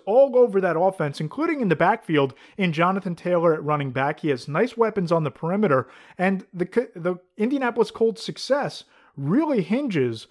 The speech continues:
on Wentz being the player that the Eagles thought they drafted in twenty sixteen and believed that they had in twenty seventeen,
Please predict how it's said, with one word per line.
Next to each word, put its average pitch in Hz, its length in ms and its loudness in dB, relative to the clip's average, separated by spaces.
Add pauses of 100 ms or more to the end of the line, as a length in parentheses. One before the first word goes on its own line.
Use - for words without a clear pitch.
(200)
on 180 200 2
Wentz 208 220 2
being 214 260 -2
the 185 80 -2
player 180 340 0
that 147 160 -4
the 170 160 -12
Eagles 160 380 -4
thought 180 280 0
they 233 140 8
drafted 214 460 4
in 208 100 2
twenty 214 300 0
sixteen 208 480 0
and 160 240 -6
believed 185 400 -4
that 180 140 -6
they 156 160 -2
had 156 580 -2 (300)
in 175 180 -4
twenty 175 320 -2
seventeen, 147 800 -4